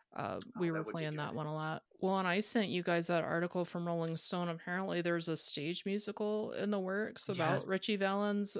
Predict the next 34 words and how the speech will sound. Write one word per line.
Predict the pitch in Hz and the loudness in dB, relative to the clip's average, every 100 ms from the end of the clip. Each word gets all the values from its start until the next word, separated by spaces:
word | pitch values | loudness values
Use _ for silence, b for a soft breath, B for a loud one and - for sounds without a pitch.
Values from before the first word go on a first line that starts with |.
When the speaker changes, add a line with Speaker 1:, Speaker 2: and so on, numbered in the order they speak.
| - | -6
Speaker 1:
called | - 165 165 | -2 0 0
Come | - 180 | 0 -2
On, | 170 165 | 0 0
Let's | 165 - | -2 -2
Go, | - 160 156 | 0 2 2
and | 160 | 2
it's | 147 - | -2 -4
producer, | - 175 170 170 - 170 160 | -4 -2 0 0 0 0 -2
uh, | - 160 156 | -2 -4 -4
Brad | - 160 160 160 | -4 -2 -2 -2
Garfield | 165 170 185 170 165 165 | -2 -2 -2 0 0 -2
and | 165 | -2
director, | 160 160 165 - 165 160 165 | -2 -4 -4 -2 -2 -2 -4
uh, | 110 160 - | -4 -6 -6
Tony | - 175 170 | -6 -4 -2
Tacone, | 170 - 180 180 175 | -4 -6 -4 -2 -2
and | 165 160 | -4 -6
I | 85 139 | -4 -2
guess | 165 170 - | 0 0 0
Los | 170 - | -2 -2
Lobos | 170 165 160 160 170 | -2 0 0 -2 -2
is | 160 | -2
involved | 165 160 160 156 160 | -2 -2 -2 -2 -2
with | 165 160 | -4 -4
doing | - 160 160 | -4 -6 -4
the | |
music | 156 151 156 104 - _ - | -8 -8 -6 -8 -10 _ -8
for | 175 | -6
that | 160 156 | -4 -4
as | - 165 - | -4 -6 -6
well. | - - 170 _ _ - | -8 -8 -10 _ _ -4
And | 165 | -2
I | 175 | 0
think, | - 196 185 | -2 -4 -4